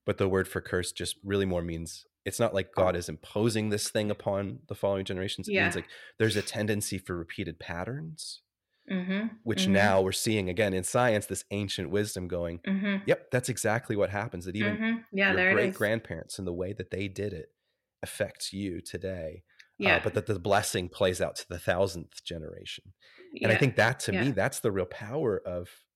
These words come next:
Speaker 1: family of origin work, is that we have an opportunity to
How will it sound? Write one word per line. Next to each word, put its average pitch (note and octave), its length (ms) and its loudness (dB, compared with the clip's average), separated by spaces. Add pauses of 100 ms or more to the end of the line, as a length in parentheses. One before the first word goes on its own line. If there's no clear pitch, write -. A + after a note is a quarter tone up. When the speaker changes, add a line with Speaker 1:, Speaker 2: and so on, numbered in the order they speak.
(140)
Speaker 1:
family G2+ 600 -2
of F2+ 180 -4
origin F#2 420 -2
work, G2+ 440 -2 (640)
is G2 140 -6
that G2 100 -2
we G2 100 -2
have F#2+ 160 0
an F#2 80 -2
opportunity F2+ 920 -4 (680)
to F#2 340 -6